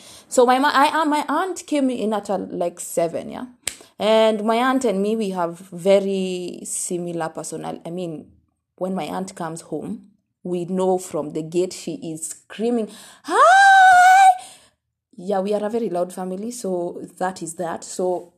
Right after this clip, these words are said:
she came in, and of course we knew from the gate she's here 'cause she said those highs of hers at the parking lot. And she came and she was like, "Happy birthday, Princess," and da, da, da, da, da, and she's talking to them. At this point,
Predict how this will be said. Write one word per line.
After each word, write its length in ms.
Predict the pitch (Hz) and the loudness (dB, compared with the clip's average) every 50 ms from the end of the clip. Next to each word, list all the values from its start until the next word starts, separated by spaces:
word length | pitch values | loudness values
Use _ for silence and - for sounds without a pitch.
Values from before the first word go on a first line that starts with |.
| _ _ _ _ _ _ 220 | _ _ _ _ _ _ -6
she 160 | 196 269 285 | -4 -2 2
came 240 | 277 370 392 381 381 | 4 4 4 4 2
in, 100 | 370 320 | 0 0
and 140 | 285 269 262 | 0 0 -2
of 140 | 262 254 | -2 -2
course 200 | - 320 311 302 | -2 -2 -2 -2
we 120 | 262 254 240 | -2 -4 -4
knew 180 | 247 269 277 | -2 -2 -4
from 240 | 269 - 226 208 202 | -2 -4 -4 -4 -4
the 100 | 196 208 | -4 -4
gate 240 | 202 214 240 254 247 | -2 0 -2 -2 -2
she's 220 | - - 196 190 | -6 -10 -10 -8
here 180 | 190 233 233 226 | -4 -2 -2 -2
'cause 220 | 226 226 208 208 | -2 -4 -6 -6
she 100 | - 226 | -8 -12
said 300 | 202 - 294 277 254 220 | -8 -4 -4 -4 -2 -2
those 160 | 226 269 247 254 | -2 -2 -2 -2
highs 260 | 247 262 262 269 247 | 0 0 0 0 0
of 120 | 240 226 | -2 -2
hers 180 | 247 262 277 277 | -2 -4 -4 -4
at 120 | 269 262 | -4 -6
the 100 | 294 311 | -6 -8
parking 280 | - 415 453 554 587 587 587 571 605 605 571 | -8 -8 -4 -2 0 4 4 4 4 4 0
lot. 220 | - - - - - _ _ _ _ _ _ _ _ _ - - - _ _ - - _ _ _ _ _ _ | -4 -6 -10 -16 -20 _ _ _ _ _ _ _ _ _ -20 -20 -20 _ _ -20 -20 _ _ _ _ _ _
And 160 | - 208 220 | -6 -4 -4
she 180 | 208 - 220 185 | -4 -6 -8 -4
came 360 | - 285 277 277 277 269 254 | 0 2 4 4 4 2 0
and 140 | 240 226 220 | -2 -4 -4
she 120 | - 247 | -4 -4
was 180 | 240 233 226 226 | -4 -4 -2 -2
like, 180 | 240 247 247 247 | -4 -4 -4 -4
"Happy 220 | 254 262 254 247 | -6 -6 -6 -6
birthday, 400 | 233 214 269 277 277 277 - 269 | -6 -4 -4 -4 -4 -2 -4 -4
Princess," 840 | 269 269 - 247 285 269 262 - 311 285 269 269 262 262 254 254 - | -4 -4 -6 -6 -4 -4 -6 -4 -4 -4 -2 -2 -2 -2 -2 -4 -4
and 240 | 226 202 190 190 190 - - _ _ _ - | -6 -8 -8 -10 -12 -16 -20 _ _ _ -2
da, 80 | 330 | 0
da, 100 | 403 403 | 2 4
da, 100 | 359 320 | 6 6
da, 100 | 277 269 | 4 4
da, 540 | 220 233 302 370 370 349 349 339 339 320 285 | 4 4 4 6 6 6 6 4 4 2 2
and 120 | 233 208 | -2 -4
she's 160 | 196 220 196 196 | -6 -10 -10 -6
talking 320 | - 269 277 277 262 214 | -4 -4 -2 -2 -4 -6
to 80 | 190 185 | -8 -4
them. 380 | 190 262 277 277 269 269 269 240 | -2 0 0 2 0 0 -2 -4
At 160 | 240 226 226 | -6 -4 -2
this 200 | 311 359 339 - | -4 -4 -4 -6
point, 600 | - - - 302 262 226 226 262 294 294 - | -8 -4 -2 -2 0 0 -2 -4 -4 -6 -8